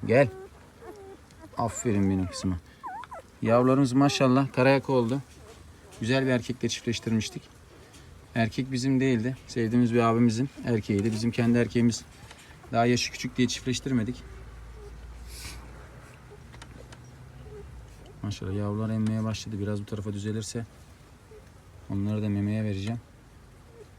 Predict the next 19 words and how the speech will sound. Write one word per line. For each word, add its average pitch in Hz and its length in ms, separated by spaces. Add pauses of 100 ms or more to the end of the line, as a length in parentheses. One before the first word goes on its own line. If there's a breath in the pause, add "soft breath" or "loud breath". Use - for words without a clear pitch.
(880)
Kapkaralar 107 500
maşallah. 92 520 (2250)
Dişimiz 139 400
de 135 60
aslında 127 520 (260)
karaydı. 135 360
Biraz 123 200
açıldı. 135 340
Kardeşi 127 400
kara. 139 260 (600)
Kardeşini 120 460
de 127 140 (920)
gösteririm. 123 520
Bir 117 40
ufak 117 260
bir 120 60
çekim 123 320
de 120 60
yaparım. 131 320